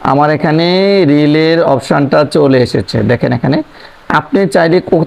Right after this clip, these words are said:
কোথায় থেকে করতে পারবেন, একটু স্ক্রল করেন, লাস্টে করতে পারেন। দেখেন আমি ঘুরাচ্ছি, দেখেন মিনিট অনুযায়ী, আহ, সেখানে লে-, লেখা আছে দেখেন the continue timing select, এখানে লেখা আছে নব্বই সেকেন্ডের উপরে আপনি রিল তৈরি করতে পারবেন, হ্যাঁ, নিচে করতে পারবেন।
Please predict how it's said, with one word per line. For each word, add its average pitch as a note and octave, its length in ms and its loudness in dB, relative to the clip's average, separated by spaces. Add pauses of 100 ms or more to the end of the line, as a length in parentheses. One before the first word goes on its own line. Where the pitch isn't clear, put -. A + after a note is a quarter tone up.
(100)
কোথায় F3+ 300 0
থেকে F3+ 160 2
করতে F3 280 -2
পারবেন, E3 260 0
একটু E3+ 140 2
স্ক্রল F3 300 -2 (120)
করেন, E3 320 2
লাস্টে C#3+ 400 0
করতে - 260 -2
পারেন। D#3 140 2
দেখেন C#3+ 160 0
আমি D3+ 140 0
ঘুরাচ্ছি, D#3 400 0
দেখেন - 280 -2 (200)
মিনিট C#3 260 0
অনুযায়ী, C#3+ 400 0 (460)
আহ, C3 180 0
সেখানে E3+ 340 -2
লে-, E3 480 0
লেখা D#3+ 260 2
আছে E3+ 180 0
দেখেন D#3 320 0
the D#3 100 0
continue D#3+ 800 0
timing D#3+ 540 2 (140)
select, D#3+ 360 2 (440)
এখানে D#3 320 -2
লেখা C#3+ 380 2
আছে F3+ 200 0
নব্বই D3 400 2
সেকেন্ডের C3+ 580 0
উপরে D#3+ 460 2
আপনি D3 300 0
রিল C3+ 220 2
তৈরি C3+ 200 2
করতে D3+ 380 0
পারবেন, B2 360 0
হ্যাঁ, B2 120 2
নিচে C#3 260 0
করতে B2+ 260 -2
পারবেন। G2+ 280 -2